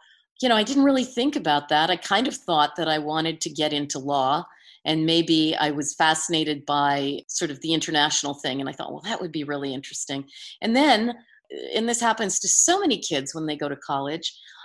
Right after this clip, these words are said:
I got to college and I was studying all this stuff. And then this really cute guy <laughs> said to me,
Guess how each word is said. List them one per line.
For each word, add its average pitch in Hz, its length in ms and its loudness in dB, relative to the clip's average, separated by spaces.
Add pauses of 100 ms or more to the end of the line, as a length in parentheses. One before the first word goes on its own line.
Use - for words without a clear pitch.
(140)
I 185 240 4
got 180 220 6
to - 40 -10
college 160 480 -2
and 180 100 -4
I 170 120 0
was 165 160 -4
studying 165 320 -2
all 151 100 -2
this 151 220 -8
stuff. 151 340 -4 (140)
And 160 180 0
then 160 160 -2
this 160 180 -2
really 147 380 -6
cute 185 420 -10
guy 185 480 -4 (220)
<laughs> - 220 -8
said - 320 0
to 233 160 -6
me, 196 320 -2